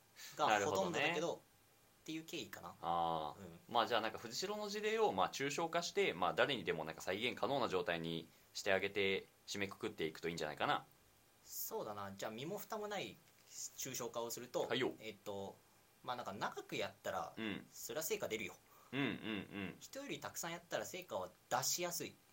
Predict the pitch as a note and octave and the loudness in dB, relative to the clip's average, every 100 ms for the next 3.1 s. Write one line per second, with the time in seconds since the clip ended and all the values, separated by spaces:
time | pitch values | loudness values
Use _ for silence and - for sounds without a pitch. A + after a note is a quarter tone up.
0 | - F#3 G3 F#3+ F3 G3+ - C4+ C#4 A#3+ | -4 4 6 6 2 0 -4 -4 -2 0
1 | D4+ E3+ F#3+ - - A2+ A2+ F#2 F3+ F#3+ | 0 -2 -4 -6 -4 -2 -2 -2 0 0
2 | B2+ B2+ - G2+ G2 - D3 A2 G#2+ C#3+ | -2 -6 -4 -4 -4 -4 -4 -2 -2 -2
3 | C#3+ | -2